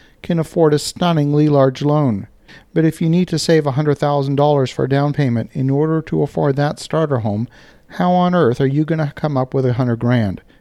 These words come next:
That is, if you're a first-time buyer. In many cases, young adults are borrowing the down payment from their parents. After a couple of years of home ownership, they sell their first house, pocket the appreciation,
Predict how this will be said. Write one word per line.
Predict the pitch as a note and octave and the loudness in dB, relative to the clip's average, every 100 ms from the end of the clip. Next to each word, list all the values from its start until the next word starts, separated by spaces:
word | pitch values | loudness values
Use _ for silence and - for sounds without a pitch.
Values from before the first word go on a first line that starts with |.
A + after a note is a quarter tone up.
| - - | -20 -8
That | D#3+ C#3 | -2 2
is, | B2 B2+ | 2 0
if | A2+ | 0
you're | B2+ | 0
a | B2 | 2
first-time | A#2+ A2 B2+ A#2 | 0 -2 -2 -2
buyer. | B2 C3+ A2+ - _ _ _ _ - | 2 2 2 -4 _ _ _ _ -2
In | F3 | 2
many | G#3 F3 | 2 4
cases, | C3+ B2 C#3+ C#3 | 4 4 2 0
young | D#3+ | 0
adults | D#3 F3 D#3+ C#3 | 0 2 2 2
are | D#3 | -2
borrowing | D3 D3+ D3+ D3+ | 2 2 2 0
the | C#3+ | 0
down | C#3+ C#3 | 0 0
payment | - C#3 C3+ | -2 -2 -2
from | - C3+ | -2 -2
their | B2+ | 0
parents. | C3+ B2 G2 - - - _ _ _ - | 0 0 0 -4 -14 -16 _ _ _ -6
After | C#3 C#3 - D3 | -2 -2 0 -2
a | |
couple | - C#3+ C#3+ | -2 0 2
of | C3+ | 2
years | C3+ C#3 C3+ | 4 4 2
of | B2+ | 0
home | A#2 C3+ | 0 2
ownership, | C#3 E3 D3+ E3+ E3 - _ _ _ - | 2 2 0 0 0 -6 _ _ _ -4
they | C3 | 0
sell | C#3 A#2+ | 2 2
their | A#2 | 0
first | - A2+ - | 0 -2 -2
house, | E3 D#3+ D#3 - - - _ _ - | 0 2 2 -2 -10 -16 _ _ -8
pocket | D3+ C#3 D3 C#3 | -2 -2 -2 -2
the | C3 | -2
appreciation, | B2+ C#3+ B2+ C3+ B2+ A#2+ C3+ | 0 -4 -2 2 2 2 -4